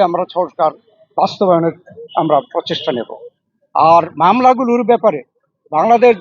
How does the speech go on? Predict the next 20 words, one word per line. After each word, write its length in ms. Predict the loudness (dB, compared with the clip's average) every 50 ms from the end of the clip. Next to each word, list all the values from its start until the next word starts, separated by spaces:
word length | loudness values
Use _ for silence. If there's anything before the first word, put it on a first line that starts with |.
| 2
জাতীয়তাবাদী 640 | 0 0 2 0 -2 2 2 2 2 2 0 0 -2
দলের 340 | -2 0 0 2 0 0 -2 -4 -12 _ _ _ _ _ _ _ _ _ -6
আমাদের 360 | 0 2 2 4 4 2 2 2
দেশনেত্রী 500 | -2 -6 -6 -4 -4 -4 -4 -4 -4 -2
বেগম 300 | -2 -2 0 0 0 -2 -2 _
খালেদা 340 | -4 0 0 2 2 2 0
জিয়া, 200 | 2 2 2 2 2 2 2
ভারপ্রাপ্ত 420 | 0 0 2 2 0 0 0 -2 -8 -6 -4
চেয়ারম্যান 320 | -4 -4 -2 -2 -4 -6 -2 0
তারেক 220 | 0 0 0 0 -2
রহমান 260 | -2 2 2 2 0 0 -4
থেকে 160 | -4 -4 -4
শুরু 240 | -6 -4 -6 -6 -4 0 0
করে 140 | -2 -2 -2 -8 -12 -18 -18 -20 -20 _ -20 -16 -16 -14 -12 -4 0 2 2
আমরা 240 | 2 4 4 4 6 4
এবং 200 | 4 2 0 -4 -4 -8 _ _ _ _ _ _ _ _ _ _ -20 _ _ _ _ _ _ _ -20 _ _ _ _ _ -20 -20 -20 _ -8
সেই 180 | -2 0 0 0 0
তৃণমূল 420 | 0 0 2 4 4 4 4 2 2 0
পর্যন্ত 380 | -2 -2 0 0 -4 -4 -4 -8 -10 -10 -10 _ _ _ _ _ _ _ _ _ _ -2
আমাদের 360 | 0 2 2 4 2 2